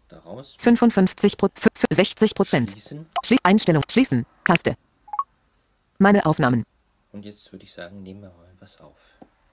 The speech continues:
Speaker 2: Auswahl. Mein Aufnehmen. Tabulator.
Speaker 1: So, ich hoffe, das funktioniert jetzt mit der Bildschirmaufnahme, aber ich denke schon.
Speaker 2: Vierundzwanzig Bit bei acht und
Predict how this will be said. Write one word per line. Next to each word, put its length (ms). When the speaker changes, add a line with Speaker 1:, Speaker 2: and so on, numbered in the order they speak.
Speaker 2:
Auswahl. 360
Mein 180
Aufnehmen. 480
Tabulator. 460
Speaker 1:
So, 200
ich 160
hoffe, 180
das 160
funktioniert 640
jetzt 200
mit 280
der 60
Bildschirmaufnahme, 960
aber 160
ich 100
denke 240
schon. 260
Speaker 2:
Vierundzwanzig 560
Bit 120
bei 140
acht 180
und 80